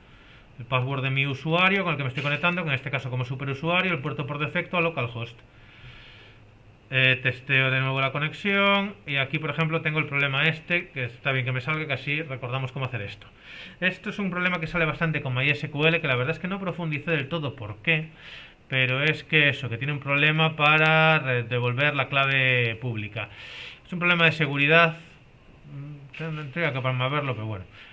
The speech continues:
El caso, la solución es sencilla. Nos venimos a propiedades de driver y aquí la quinta era, pues me decía que no estaba permitido porque estaba false el allow publicly retrieval, o sea, permitir eso que me estaba dando el error. Así que, pues aquí lo pongo a true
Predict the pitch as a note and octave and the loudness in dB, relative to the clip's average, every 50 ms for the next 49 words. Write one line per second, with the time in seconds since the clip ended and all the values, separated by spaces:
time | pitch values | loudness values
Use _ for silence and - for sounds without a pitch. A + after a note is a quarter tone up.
0 | - - D3 C#3+ D3 F3 D#3 - - C#3 C3+ C3+ B2 D3 C#3+ C3 C#3+ D#3 C#3+ B2 | -8 -4 -4 0 4 4 4 4 4 0 0 0 0 0 -2 0 0 0 0 0
1 | A2+ A#2 G#2 - G#2+ G2 G2 G#2+ A#2 A2+ B2+ C#3+ D3+ D3+ C#3+ - D3+ C#3+ C3+ C3 | -4 -4 -8 -8 -10 -10 -8 -6 -6 -4 -4 -2 -2 -2 -2 0 0 0 0 0
2 | C#3 C3+ - C#3 C#3+ C#3+ C#3+ D3 C#3+ C3 C3 C#3 C3+ C#3 C#3+ D3+ D#3 D3+ D3 D3+ | -4 -2 2 2 4 6 6 6 4 4 2 2 2 2 2 2 2 4 4 4
3 | D3 C3+ A#2 - D3+ C#3+ C3+ B2 A#2 A#2 - - D#3 D#3 D3+ C3+ C3+ C#3 C#3+ D3+ | 2 2 2 2 0 0 0 0 -2 -2 0 0 0 2 2 2 4 4 6 6
4 | D3+ D3+ D3+ D3 - - - - - - - - - - _ _ - B2+ A#2+ A#2 | 6 4 4 2 0 -6 -16 -16 -18 -18 -20 -20 -20 -20 _ _ -4 -4 -2 -2
5 | - - - D3+ C3 B2+ B2+ B2+ - E3 D3 - C#3 C3+ C#3+ C3+ - D#3+ D3+ D3+ | -4 -10 -8 -4 0 0 0 2 2 2 2 2 0 0 -2 0 2 4 4 4
6 | D3 D#3 D3+ D3+ D#3 D3 D#3+ E3+ D#3+ F3 E3 - - C#3+ C3+ - - D3+ C#3+ C#3 | 4 2 0 2 2 4 4 4 4 4 0 -2 -4 -4 -6 -4 0 0 0 0
7 | - - D3+ D#3 D#3 D#3 F3+ E3+ E3+ F#3+ F#3 - B2+ B2+ B2+ C3 C3+ C3+ C3 C3+ | 0 0 0 0 0 2 0 0 0 0 -4 -4 -2 0 2 4 4 4 4 2
8 | D3 E3 - - - - - - - - C#3 C3 C3+ C#3 C#3 C#3 - C#3 C3+ B2+ | -2 -6 -10 -14 -20 -20 -20 -20 -6 -2 0 0 2 0 -2 -2 0 0 0 0
9 | C3+ C#3+ B2+ F#3+ G#3+ F3 C3 A2 A2+ A2 - C3 A#2 - C3+ B2+ B2+ B2+ C3 B2+ | 0 -4 -2 0 0 0 0 -2 -4 -2 -4 -4 -2 0 -2 0 2 2 0 2
10 | C3 D#3+ E3 F3 F3+ G3+ G#3 - - C#3 C3 - - E3+ - D3+ C3 A#2+ B2 - | 6 6 6 6 4 2 -8 -4 -2 -2 -2 0 -4 -4 -4 -2 -4 -4 -2 -2
11 | C3 B2 B2 B2 B2 B2 A#2+ A#2+ B2 B2 F#3+ F#3 C3+ A2+ - C#3 C3 C3 D#3+ D#3+ | 0 0 2 0 0 0 0 0 0 2 2 0 0 0 0 -2 -2 0 0 -2
12 | D#3+ D#3+ - - - - - - - - - C3 A#2+ B2+ B2 A#2+ C3 C#3 C3 B2 | -2 -2 -12 -18 -18 -18 -18 -18 -20 -6 -4 0 2 2 2 2 2 0 0 0
13 | - C#3 C3+ C3+ C#3 C#3+ C3+ - - F#3 F#3 G#3+ | 0 -2 -2 0 0 0 0 0 0 0 2 0